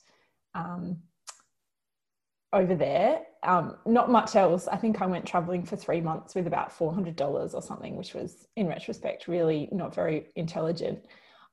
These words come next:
Uh, but it, it just opened my mind so much. You know, in Australia, we are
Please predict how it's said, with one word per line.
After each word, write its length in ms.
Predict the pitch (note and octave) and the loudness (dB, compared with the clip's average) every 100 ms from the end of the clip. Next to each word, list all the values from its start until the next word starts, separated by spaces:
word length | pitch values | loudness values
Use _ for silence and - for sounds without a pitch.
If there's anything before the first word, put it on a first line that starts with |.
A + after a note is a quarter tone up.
| - | -4
Uh, 400 | F#3 F3 F3 - - _ _ _ | 0 2 0 -2 -6 _ _ _
but 120 | D4 | 4
it, 200 | E4 - - | 4 4 2
it 120 | D#4 | 4
just 220 | F4 F4+ - | 4 2 4
opened 400 | C4+ C4+ D4+ C#4+ | 4 4 2 2
my 140 | A3+ | 4
mind 560 | G3+ E3+ F3+ F#3 F#3+ - _ _ _ _ _ - | 4 2 2 0 0 -6 _ _ _ _ _ -20
so 460 | - C4+ C#4 C4+ | -6 2 6 8
much. 540 | A3 B2+ - - - - _ _ _ _ - | 8 4 -2 -10 -12 -12 _ _ _ _ 2
You 100 | G#3+ | 4
know, 100 | F#3 | 4
in 200 | - B3 | 4 4
Australia, 460 | A#3+ G#3 G3 F#3 | 4 4 6 6
we 140 | F#3 - | 4 2
are 500 | E3+ E3+ F3+ F#3 | 2 2 2 -2